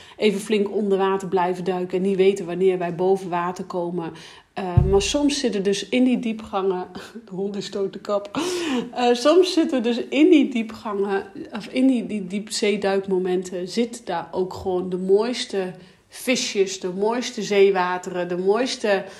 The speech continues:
dingen die we gaan zien. Dus ja, ik ben ook echt een voorstander om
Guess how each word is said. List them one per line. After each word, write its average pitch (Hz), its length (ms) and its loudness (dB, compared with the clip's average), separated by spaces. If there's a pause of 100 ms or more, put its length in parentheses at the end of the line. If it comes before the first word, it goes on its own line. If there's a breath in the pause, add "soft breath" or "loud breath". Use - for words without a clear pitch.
(400 loud breath)
dingen 214 460 4
die 202 160 -2
we 190 120 -2
gaan 190 300 -10
zien. 208 400 4
Dus 196 280 2 (140)
ja, 233 380 0
ik 220 160 -2
ben 233 240 0
ook - 140 -4 (100)
echt 311 280 2
een 247 80 -4
voorstander 214 800 -6
om 202 340 -4